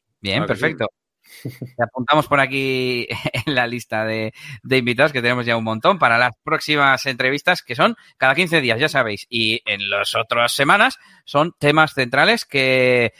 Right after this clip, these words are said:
Speaker 1: que no sé, ¿qué tenemos la semana que viene, Yannick? ¿Tenemos algo decidido o no? <laughs>
Speaker 2: Bueno, tenemos, teníamos dos opciones. Eh, la opción principal era hacer la semana que viene un programa acerca de la checklist, eh, o una checklist de desarrollo. Es decir, eh, a la hora de, de empezar un desarrollo web,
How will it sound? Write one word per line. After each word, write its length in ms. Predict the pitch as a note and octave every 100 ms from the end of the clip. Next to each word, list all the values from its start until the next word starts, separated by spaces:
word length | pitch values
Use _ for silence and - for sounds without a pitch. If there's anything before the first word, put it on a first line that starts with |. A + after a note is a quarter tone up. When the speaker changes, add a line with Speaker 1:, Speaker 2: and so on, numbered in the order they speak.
| _
Speaker 1:
que 120 | -
no 100 | A2+
sé, 220 | - D#3 G#3
¿qué 80 | E3
tenemos 320 | F#3 D3+ E3
la 60 | B2
semana 340 | - A#2+ A#2
que 100 | G#2+
viene, 500 | B2 G#3 C3 A#2 A2+
Yannick? 300 | B2 G3 B2+ -
¿Tenemos 300 | - C3 F3
algo 200 | F#3 F3+
decidido 480 | F3+ E3 F3 A#3 G3
o 80 | A#2+
no? 220 | C3+ A#2
<laughs> 420 | - - D#4 _ _ _
Speaker 2:
Bueno, 480 | C3+ C3+ F#3+ F#3 G#3+
tenemos, 460 | E3 F3 G3+ F3+
teníamos 320 | - D#3+ F#3+
dos 160 | F3+ F3+
opciones. 640 | D#3+ - F#3 E3+ F3 - -
Eh, 460 | C#3 C#3 C3+ C3
la 80 | C3
opción 200 | C3 D3+
principal 400 | C#3 E3 C#3+ F3
era 140 | E3 D3
hacer 200 | E3 D3+
la 100 | C#3+
semana 240 | C#3+ D#3
que 60 | D3
viene 180 | D#3
un 120 | D#3+ D3
programa 420 | C3+ C#3 D#3+ E3+
acerca 600 | - B2 - D#3 D3 F3
de 120 | D3+
la 180 | D#3 D#3+
checklist, 640 | - E3+ F3+ G3+ G3+ - -
eh, 360 | C3 B2 B2 A2
o 60 |
una 180 | C#3 D#3
checklist 380 | D#3+ D#3+ E3+ -
de 180 | D3+ D#3
desarrollo. 720 | - B2 B2+ A#2+ C3 D#3 A2+ A2
Es 100 | A2+
decir, 320 | B2 C3+ A#2+
eh, 100 | A2
a 120 | A2
la 60 | C3
hora 140 | C#3+
de, 120 | C#3+
de 400 | C3 C3 C3 B2+
empezar 300 | B2 A#2+ C3+
un 100 | C3+
desarrollo 460 | C3+ B2+ A#2+ B2+ A#2+
web, 260 | G#2 F3